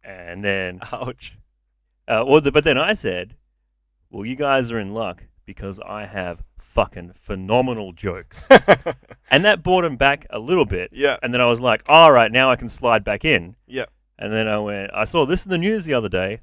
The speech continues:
Speaker 1: Started to tell my old man joke. And then some dude in the audience said something that got the,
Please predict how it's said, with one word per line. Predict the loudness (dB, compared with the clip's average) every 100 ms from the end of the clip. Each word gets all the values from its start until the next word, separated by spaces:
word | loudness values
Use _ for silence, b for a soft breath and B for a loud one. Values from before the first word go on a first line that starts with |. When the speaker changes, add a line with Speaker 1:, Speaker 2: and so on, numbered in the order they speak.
| _
Speaker 1:
Started | -2 -2 0
to |
tell | 0
my | 2 0
old | 2 0 0
man | -2 -4
joke. | -4 -2 -2 -6 _ _ _ _ _ _ _
And | -2 -2
then | -2
some | -4 -8 -6
dude | -8
in | -8
the | -6
audience | -4 -4 -6 -10
said | -8 -6 -6
something | -4 -6 -6 -12 -14 -18 _ _ _ _ _ _ _ _ _ _ _
that | -6 -6 _ _ -8
got | -6 -6 _
the, | -20